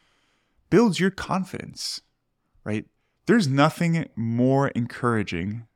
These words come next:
than going into the gym and being able to lift something that you didn't even think was possible two or three months ago, right? Doing a pull-up is something that's really daunting for people. Imagine training for the next two or three months and being able to do five or six pull-ups by yourself.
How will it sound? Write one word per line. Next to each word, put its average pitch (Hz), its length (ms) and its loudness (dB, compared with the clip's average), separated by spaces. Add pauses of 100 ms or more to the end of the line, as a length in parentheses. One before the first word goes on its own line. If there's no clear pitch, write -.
(220)
than 107 180 -4
going 156 340 2
into 160 220 -4
the 147 100 -2
gym 113 540 0
and 98 280 -6
being 185 320 2
able 156 220 0
to 135 80 0
lift 120 420 -4
something 104 520 -6
that 104 180 -14
you 110 240 -6 (400)
didn't 196 160 4
even 180 180 2
think 170 180 -2
was 156 120 -2
possible 127 440 -4
two 127 180 -4
or 135 60 0
three 127 160 -6
months 139 220 -4
ago, - 260 -10 (640)
right? 101 200 -8
Doing 156 260 4
a 151 60 2
pull-up - 540 0
is 107 100 -8
something 104 240 -6
that's 101 220 -6
really 107 400 0
daunting 101 480 -4
for - 140 -12
people. - 340 -10
Imagine 190 380 2
training 139 440 -2
for - 140 -8
the 110 80 -8
next 113 320 -4
two 113 140 -4
or 107 60 -2
three 107 160 -6
months 104 260 -4
and 98 160 -6
being 104 260 -4
able 104 160 -8
to 98 60 -6
do 101 240 0 (400)
five 104 380 -4
or 110 40 -2
six - 320 -2
pull-ups 98 440 -6
by 117 420 2
yourself. - 640 -2